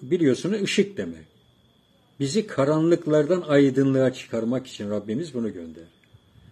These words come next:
Çünkü ne doğru ne yanlış bilmiyoruz. Kur'ansız bir insan, toplum karanlıklar içerisinde kalmış demektir.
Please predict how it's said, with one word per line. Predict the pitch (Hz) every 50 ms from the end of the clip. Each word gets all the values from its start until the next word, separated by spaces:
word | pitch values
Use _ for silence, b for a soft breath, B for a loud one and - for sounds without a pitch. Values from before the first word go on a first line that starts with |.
| b b b b b b b b b
Çünkü | - 175 170 - 147 131 123 135
ne | 156 156
doğru | 151 147 139 135 135 131
ne | 135 135
yanlış | 135 127 123 127 135 139 135 - -
bilmiyoruz. | 123 117 120 117 101 90 87 80 76 - - - - - _ _ _ _ _ _ _ _ _ _ _ b b b b b b b b b b b b b b
Kur'ansız | - - 143 170 170 175 175 175 - - - 208 196 160 143 131
bir | 139 160 151 143 147
insan, | 151 143 135 131 123 - - 165 185 196 180 185
toplum | - - 143 139 139 - - 139 151 180 202 208 202 196 - - -
karanlıklar | - 127 127 139 143 143 147 147 143 - 180 190
içerisinde | 156 135 - 147 135 127 - - 139 143 147 143
kalmış | 147 - 127 120 120 120 131 127 - - -
demektir. | 98 82 82 80 - _ _ _